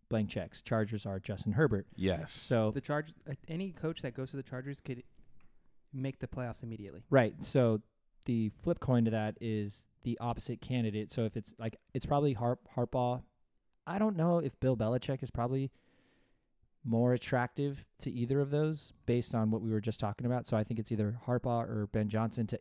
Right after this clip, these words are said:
Speaker 1: either, and then the opposite goes to the other team.
Speaker 3: Yeah. What about Seattle?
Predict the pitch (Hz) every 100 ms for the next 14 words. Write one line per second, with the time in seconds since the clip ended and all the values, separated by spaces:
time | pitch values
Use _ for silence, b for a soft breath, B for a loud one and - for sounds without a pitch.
0 | - 120 120 - 110 107 110 107 113 113
1 | 107 107 - 98 98 107 101 92 98 92
2 | 98 _ _ - 113 117 - _ _ _
3 | _ _ _ - _ _ - 135 170 143
4 | 131 131 131 - _ _ _ _ _ -
5 | - 127 127 127 98